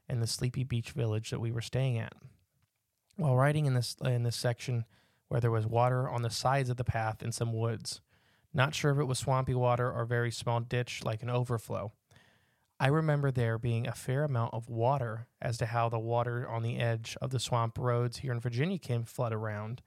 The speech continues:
the tree line in some places. Maybe a foot or two deep, maybe three.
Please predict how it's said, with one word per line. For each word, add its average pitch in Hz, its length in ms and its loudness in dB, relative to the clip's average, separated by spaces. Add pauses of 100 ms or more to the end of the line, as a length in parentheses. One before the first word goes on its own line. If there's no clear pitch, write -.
(160)
the - 60 -8
tree 123 280 -2
line 110 300 0 (160)
in 135 100 -4
some 120 240 -2
places. 160 540 -4 (880)
Maybe 156 240 4
a 156 60 4
foot 135 180 2
or 135 80 4
two 143 160 -2
deep, 123 400 -2
maybe 123 320 0
three. 107 360 -6